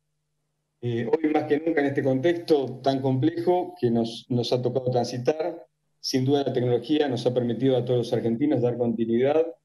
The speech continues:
a nuestra vida social, laboral, educativa, y, y esto ha sido posible solamente y gracias a la tecnología. La tecnología no, no sucede sola, sucede de la decisión de inversión, de las reglas claras.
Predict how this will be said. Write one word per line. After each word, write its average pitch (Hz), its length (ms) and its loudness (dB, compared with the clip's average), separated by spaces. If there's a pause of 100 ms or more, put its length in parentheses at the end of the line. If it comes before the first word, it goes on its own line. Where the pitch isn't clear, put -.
(160)
a - 60 0
nuestra 117 240 2
vida 127 220 2
social, 139 680 0
laboral, 117 520 2
educativa, 117 840 0 (120)
y, 104 320 -8
y 107 240 0
esto 120 560 0 (480)
ha 117 120 -2
sido 127 360 2
posible 127 400 2
solamente 120 640 0 (320)
y 104 140 0
gracias 123 460 2
a - 20 2
la 110 140 0
tecnología. 107 580 2
La 107 220 2
tecnología 123 720 2 (380)
no, 135 500 4
no 131 140 4
sucede 127 420 2
sola, 117 380 2
sucede 143 840 0 (280)
de 117 140 0
la 117 140 2
decisión 117 500 0
de 131 60 2
inversión, 160 640 2 (580)
de 113 140 2
las 113 160 0
reglas 127 340 2
claras. 156 680 2